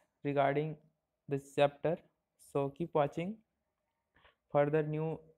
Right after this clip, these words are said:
analytical approach and ideas about coal and coal fields of India.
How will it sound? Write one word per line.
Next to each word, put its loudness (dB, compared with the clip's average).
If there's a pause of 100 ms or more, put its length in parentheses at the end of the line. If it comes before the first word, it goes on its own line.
(600)
analytical -2
approach -2 (260)
and -6
ideas 0
about 0
coal 0
and -4
coal 0
fields -4
of -4
India. -4